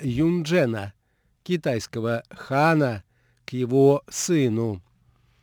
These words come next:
также выполненный Леонтьевым. Любопытно, что в журнальные публикации были добавлены целые абзацы,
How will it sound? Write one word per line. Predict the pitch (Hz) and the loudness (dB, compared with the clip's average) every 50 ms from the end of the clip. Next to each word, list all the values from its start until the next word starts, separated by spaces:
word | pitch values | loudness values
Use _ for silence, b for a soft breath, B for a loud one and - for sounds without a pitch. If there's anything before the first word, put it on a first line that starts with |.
| _ _ _ _ _ _ | _ _ _ _ _ _
также | - 180 165 139 117 104 110 117 117 123 123 127 - _ - - | 0 2 2 2 0 -2 -2 -2 0 0 0 -2 -4 _ -10 -6
выполненный | 117 117 151 175 170 - - 170 160 156 151 147 143 143 139 139 139 139 147 147 147 - - | 0 4 4 4 4 4 0 0 0 2 2 2 2 2 2 2 2 2 0 0 -2 -4 -6
Леонтьевым. | 165 - 147 170 170 170 151 120 107 98 95 - - - 107 98 101 101 90 90 - _ _ _ _ _ _ _ _ _ _ _ _ _ _ _ _ _ _ _ - | -8 -4 0 2 2 4 2 2 0 -2 -6 -8 -8 -8 -8 -8 -8 -10 -10 -12 -16 _ _ _ _ _ _ _ _ _ _ _ _ _ _ _ _ _ _ _ -6
Любопытно, | - 202 233 202 208 180 - - 202 190 - - 180 170 170 160 151 151 143 139 - - - | -2 -2 2 2 0 0 0 -2 -2 -2 -2 -6 -2 0 2 4 4 4 4 2 0 -4 -12
что | - - - - - 151 151 151 147 143 147 143 _ - _ | -14 -14 -12 -2 2 4 6 6 6 4 2 0 _ -20 _
в | - 131 | -12 -10
журнальные | 110 120 139 170 175 160 170 165 143 127 123 117 120 123 123 107 104 _ - | -8 -2 0 0 2 2 2 0 0 0 0 0 0 0 -2 -2 -6 _ -8
публикации | 143 135 123 143 156 160 202 214 180 - - 175 165 156 143 127 | -8 -6 -4 -4 -4 -4 -4 -4 -4 -4 -2 -2 0 2 2 2
были | 117 127 185 214 202 196 190 180 165 143 135 - 135 | 0 0 -4 -4 0 0 2 2 2 0 -2 -4 -10
добавлены | 117 123 165 151 120 113 123 143 160 170 156 143 135 123 120 123 117 107 | -8 -2 -2 -2 0 0 2 2 2 2 2 0 0 0 -2 -2 -4 -4
целые | - - - 151 151 151 156 156 160 | -8 -6 -4 -2 -2 0 0 -2 -2
абзацы, | - - 175 180 165 165 151 151 165 170 143 113 101 - - - 110 98 92 87 | -4 -4 -6 -6 -6 -6 -6 -2 0 0 0 0 -4 -8 -12 -12 -10 -12 -12 -16